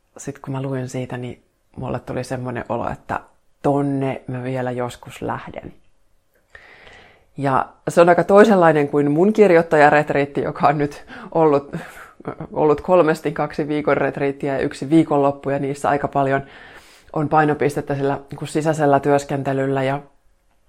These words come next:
itsensä hoitamisella myös. Mutta Lindan eli tämän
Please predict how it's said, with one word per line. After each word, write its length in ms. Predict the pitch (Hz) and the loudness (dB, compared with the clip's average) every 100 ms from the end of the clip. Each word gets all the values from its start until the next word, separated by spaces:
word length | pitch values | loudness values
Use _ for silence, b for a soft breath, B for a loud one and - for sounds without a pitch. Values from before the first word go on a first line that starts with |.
| - 165 | -12 -10
itsensä 360 | 156 147 151 | -6 -4 -4
hoitamisella 640 | 165 165 156 143 143 139 139 | 2 2 2 -2 -2 -2 0
myös. 420 | 147 143 139 - B B B B | 0 0 -2 -10 B B B B
Mutta 360 | - - 139 - - _ - 170 B B B 147 - | -14 0 2 2 -6 _ -12 -12 B B B -16 -10
Lindan 460 | 151 170 160 156 | -2 -2 0 0
eli 180 | 147 147 | 0 -2
tämän 340 | 143 143 143 | -2 -6 -6